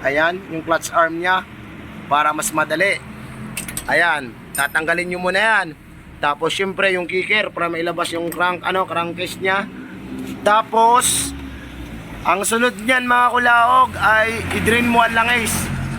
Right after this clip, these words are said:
Pero bago mo kakalasin, dapat malamig ang makina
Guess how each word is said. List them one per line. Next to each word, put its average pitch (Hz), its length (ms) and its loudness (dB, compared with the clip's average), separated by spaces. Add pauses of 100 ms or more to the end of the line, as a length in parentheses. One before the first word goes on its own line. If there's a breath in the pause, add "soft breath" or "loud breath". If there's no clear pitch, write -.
(140)
Pero 202 260 2
bago 226 300 2
mo 233 160 2
kakalasin, 240 580 4
dapat 214 380 2
malamig 220 480 2 (180)
ang 208 220 0
makina 220 480 4